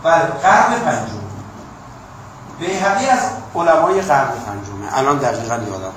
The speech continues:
اومد. البته سال وفاتش رو تو کتاب تاریخ حدیث نوشتم و این مسائل رو هم اونجا به تفصیل آوردم. از آنچه که گفتیم به طور خلاصه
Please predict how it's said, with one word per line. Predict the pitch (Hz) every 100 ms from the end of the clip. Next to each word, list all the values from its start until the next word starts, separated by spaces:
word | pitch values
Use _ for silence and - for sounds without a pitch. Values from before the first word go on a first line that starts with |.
| 95
اومد. | 95 - - - - -
البته | 175 190 214
سال | - 214 214
وفاتش | 165 147 190 190 208
رو |
تو | - 202
کتاب | 175 175 190 170
تاریخ | 143 135 131
حدیث | 123 - -
نوشتم | 135 117 104 - 117 110 98 - - - - - - - - 139
و |
این | 151 180 185
مسائل | 151 156 156 165
رو | 180
هم | 170 -
اونجا | 151 135 135
به | 151
تفصیل | 147 131 127 - 160 170 -
آوردم. | 113 107 98 98 95 - - - - - - - - - - - - -
از | 202 202
آنچه | 202 247 269 - 180
که | - 147 120
گفتیم | 131 131 - 143 165 180 190 190 - - - - - - -
به | 151
طور | 175 190 185
خلاصه | - - 110 104 98 - 107